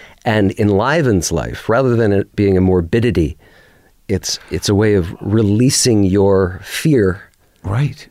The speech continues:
Speaker 2: I mean, I think, I, I mean, I try, I do think about it every day. And, you know, and, and my, my, my parents are still alive, and they're, they're both age, my dad's, you know, drifting.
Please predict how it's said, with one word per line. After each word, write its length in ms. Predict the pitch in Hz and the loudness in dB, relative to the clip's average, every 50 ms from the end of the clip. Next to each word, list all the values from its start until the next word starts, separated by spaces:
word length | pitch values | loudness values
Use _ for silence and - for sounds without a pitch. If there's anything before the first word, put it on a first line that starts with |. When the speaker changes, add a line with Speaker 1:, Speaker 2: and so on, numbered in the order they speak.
| _ - | _ -6
Speaker 2:
I 60 | - | -2
mean, 140 | 123 135 143 | 0 0 0
I 80 | 131 131 | 0 -2
think, 400 | 127 - 165 151 - - - - | -2 -2 -2 -2 -4 -6 -6 -4
I, 180 | 120 120 110 - | -2 -2 -2 -4
I 120 | - 120 123 | -4 -2 0
mean, 140 | 131 127 123 | 0 0 0
I 80 | 131 147 | -2 -4
try, 280 | 147 - 151 139 131 - | -4 -4 -2 -2 -2 -2
I 80 | 113 127 | -4 -6
do 180 | 123 120 139 131 | -4 -2 -4 -4
think 200 | - - 117 - | -2 -4 -4 -4
about 200 | 95 85 82 87 87 | -4 -4 -4 -4 -4
it 20 | |
every 180 | 87 85 87 87 | -6 -8 -8 -8
day. 360 | 85 - - - - - _ _ | -8 -10 -10 -12 -16 -20 _ _
And, 340 | - 98 98 95 95 95 95 | -4 -2 -2 -2 -2 -2 -2
you 80 | 98 | -2
know, 140 | 95 95 92 | -2 -2 -2
and, 140 | 92 95 85 | -4 -4 -4
and 140 | 87 90 92 | -6 -8 -6
my, 320 | 90 90 92 92 90 85 - | -4 -4 -4 -4 -4 -6 -8
my, 160 | - 90 110 - | -10 -10 -10 -6
my 140 | - 107 101 | -6 -6 -4
parents 300 | - 127 120 110 98 95 | -4 -2 -4 -4 -4 -6
are 60 | 82 | -10
still 220 | - - 92 82 | -8 -8 -8 -6
alive, 320 | 80 80 76 73 73 76 78 | -4 -4 -4 -6 -6 -6 -6
and 100 | 87 85 | -6 -4
they're, 180 | 82 82 - - | -4 -6 -6 -10
they're 140 | - 85 90 | -8 -10 -8
both 340 | 80 80 85 82 78 - _ _ _ _ _ _ _ _ _ - | -6 -6 -6 -6 -6 -10 _ _ _ _ _ _ _ _ _ -8
age, 360 | 95 95 92 85 92 - - | -6 -6 -6 -6 -8 -8 -6
my 140 | 92 87 90 | -4 -4 -4
dad's, 380 | 85 90 87 87 80 73 - - | -2 -2 -4 -4 -4 -6 -10 -10
you 140 | 87 82 | -8 -8
know, 140 | 78 76 76 76 - _ _ _ _ _ _ - | -8 -8 -10 -12 -16 _ _ _ _ _ _ -10
drifting. 520 | - 98 85 80 - - 55 62 65 - | -6 -6 -6 -6 -8 -18 -20 -20 -20 -20